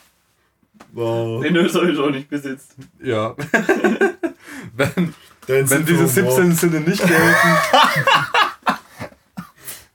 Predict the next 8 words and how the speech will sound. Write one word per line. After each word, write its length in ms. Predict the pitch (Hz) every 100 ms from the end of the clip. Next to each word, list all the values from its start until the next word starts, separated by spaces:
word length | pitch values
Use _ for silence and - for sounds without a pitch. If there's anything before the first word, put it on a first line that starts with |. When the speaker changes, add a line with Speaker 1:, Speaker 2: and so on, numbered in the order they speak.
| _ _ _ _
Speaker 3:
diese 180 | 131 139
siebzehn 300 | 139 175 156
Sinne 240 | 160 160
nicht 220 | 151 175 -
gelten, 400 | 156 151 151 135
dann 200 | 131 131
würde 280 | 135 127 123
ich 480 | 127 120 - -